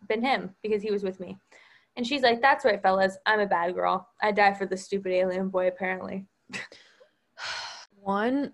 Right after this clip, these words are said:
Speaker 2: Scully literally lying to Skinner to save Mulder. Wow, romance is alive and well.
Speaker 1: Mm-hmm.
Speaker 2: One.
Speaker 1: <laughs>
Speaker 2: Two,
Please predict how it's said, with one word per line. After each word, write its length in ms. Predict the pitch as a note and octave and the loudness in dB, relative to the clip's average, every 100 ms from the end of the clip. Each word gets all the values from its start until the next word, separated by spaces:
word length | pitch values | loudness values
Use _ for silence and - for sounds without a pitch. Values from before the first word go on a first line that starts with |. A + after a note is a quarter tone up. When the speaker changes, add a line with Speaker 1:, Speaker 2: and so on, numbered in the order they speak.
| _ | _
Speaker 2:
Scully 540 | - - G#3 G3 G#3 | -18 -2 2 4 2
literally 520 | G3+ F#3+ F#3+ G3 G3 F#3 | 2 2 2 0 -2 -2
lying 500 | F#3 F3 E3+ F3 F#3 | -4 0 2 2 0
to 80 | F#3 | -2
Skinner 400 | F#3 - F3 F#3 | -4 -4 -2 0
to 120 | F#3+ | -2
save 320 | F#3+ F#3 F3+ | 0 0 0
Mulder. 680 | F3+ E3+ E3 F3 F#3 G3 G#3 - _ _ _ _ _ _ _ - | 0 -2 -2 2 2 2 -4 -12 _ _ _ _ _ _ _ -12
Wow, 420 | D#3+ D3+ C#3+ D3+ _ | -8 -6 -6 -10 _
romance 480 | E3 E3 E3+ E3 - | -8 -6 -4 -6 -8
is 100 | D#3+ | -12
alive 280 | D3+ D3 - | -10 -10 -10
and 100 | D#3 | -12
well. 300 | - - F#3+ _ - - _ C#4 | -10 -12 -14 _ -20 -20 _ -8
Speaker 1:
Mm-hmm. 300 | C4 B3 F3 | -6 -8 -8
Speaker 2:
One. 400 | D3 C3+ - E3+ _ _ _ | -8 -8 -12 -16 _ _ _
Speaker 1:
<laughs> 120 | - - | 0 0
Speaker 2:
Two, 500 | B3+ G#3+ D#3 D3+ | 2 0 0 -4